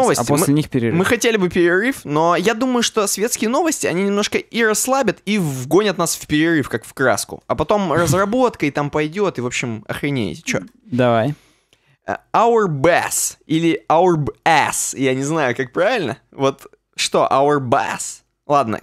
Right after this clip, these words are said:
Speaker 1: короче, он прокомментировал. «Спасибо за ваши подкасты. Работаю в I T-продажах. Вебом не занимаюсь. Далёк от программирования, но это не мешает ждать вашего нового выпуска».
Speaker 2: Спасибо. Всегда приятно.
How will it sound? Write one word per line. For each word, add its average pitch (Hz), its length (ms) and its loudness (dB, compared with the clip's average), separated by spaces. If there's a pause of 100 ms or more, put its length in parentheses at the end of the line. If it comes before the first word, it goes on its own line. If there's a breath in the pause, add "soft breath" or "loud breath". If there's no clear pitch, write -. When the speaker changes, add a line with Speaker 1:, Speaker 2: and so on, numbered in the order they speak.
Speaker 1:
короче, 170 440 0 (480 soft breath)
он 233 160 4
прокомментировал. 208 840 0 (520)
«Спасибо 175 540 0
за 127 140 2
ваши 104 220 0
подкасты. - 560 -6 (200)
Работаю 156 520 0
в 135 80 0
I 135 100 2
T-продажах. 147 800 0 (280)
Вебом 131 440 0
не 135 80 0
занимаюсь. 156 760 -4 (180)
Далёк 185 360 2
от 190 120 -2
программирования, 135 840 0
но 139 200 2
это 240 140 -2
не 190 100 0
мешает 156 380 0
ждать 139 380 0
вашего 117 420 -2
нового 101 540 -4 (160)
выпуска». - 500 -8 (240)
Speaker 2:
Спасибо. - 460 -4 (100)
Всегда 127 340 -2
приятно. 113 540 -2